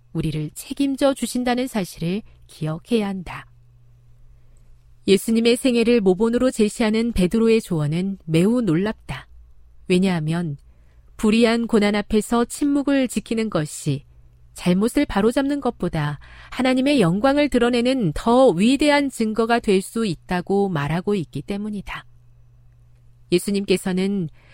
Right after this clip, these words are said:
가야바나 빌라도에게 신문을 받으셨을 때 상황을 바로잡거나 자신을 정당화하기 위해 많은 말을 하실 수 있으셨지만 그렇게 하지 않으셨다.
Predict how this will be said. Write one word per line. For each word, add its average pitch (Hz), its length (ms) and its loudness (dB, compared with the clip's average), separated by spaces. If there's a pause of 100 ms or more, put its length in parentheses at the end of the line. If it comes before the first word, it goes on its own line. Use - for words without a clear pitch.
(120)
가야바나 208 760 0
빌라도에게 226 720 0
신문을 277 420 -2
받으셨을 190 560 -4
때 151 300 -10 (560)
상황을 185 480 -2
바로잡거나 175 960 -4 (280)
자신을 240 420 0
정당화하기 247 920 0
위해 220 340 2
많은 185 380 0
말을 277 400 2
하실 262 360 -4
수 254 260 -4
있으셨지만 156 840 -4 (300)
그렇게 202 360 -4
하지 208 340 -6
않으셨다. 180 640 -8